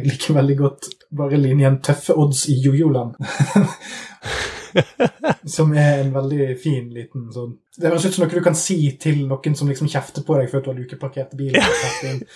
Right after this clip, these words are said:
Speaker 2: Ja, faktisk, det er flere av disse te-, tekstfrasene jeg, jeg må si at i hvert fall, det er så spesielt det albumet her, fordi det er kanskje det albumet som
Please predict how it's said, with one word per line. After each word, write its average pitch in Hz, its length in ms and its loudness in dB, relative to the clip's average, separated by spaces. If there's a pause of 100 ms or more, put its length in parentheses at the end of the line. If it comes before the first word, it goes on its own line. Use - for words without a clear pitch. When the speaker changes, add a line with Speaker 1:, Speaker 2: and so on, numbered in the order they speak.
(420)
Speaker 2:
Ja, 143 160 4
faktisk, 180 320 0
det 196 80 4
er 180 80 2
flere 147 300 2
av 170 80 -4
disse 175 180 -2
te-, 147 320 0
tekstfrasene 131 600 -2
jeg, 139 220 2 (180)
jeg 135 80 -4
må 147 100 2
si - 160 -2
at 143 140 2
i - 240 -16
hvert - 180 -12
fall, 160 240 2
det 139 60 -8
er - 80 -8
så 127 80 -8
spesielt 120 580 -2
det 131 80 2
albumet 110 380 2
her, 131 100 2
fordi 135 240 0
det 123 80 2
er 104 240 2
kanskje 113 320 -4
det 101 120 2 (200)
albumet 98 680 -4
som 98 400 -4